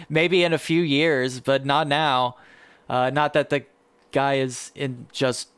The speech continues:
like, legend status, can do whatever he wants, but, uh,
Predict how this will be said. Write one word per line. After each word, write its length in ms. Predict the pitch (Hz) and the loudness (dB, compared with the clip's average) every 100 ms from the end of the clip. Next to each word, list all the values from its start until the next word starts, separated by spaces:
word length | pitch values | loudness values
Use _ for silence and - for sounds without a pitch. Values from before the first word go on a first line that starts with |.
| _ _ _ _ _ | _ _ _ _ _
like, 240 | - 131 123 | -6 -4 -2
legend 400 | 127 131 135 117 | 0 0 -2 -6
status, 380 | - 120 120 - | -2 -2 -2 -6
can 160 | 123 | -6
do 180 | 117 123 | -2 0
whatever 280 | 120 117 110 | 2 0 -2
he 60 | |
wants, 400 | 107 117 117 110 | -4 -2 -4 -6
but, 380 | - 123 113 - | -8 -6 -6 -4
uh, 300 | 117 110 110 | -4 -4 -6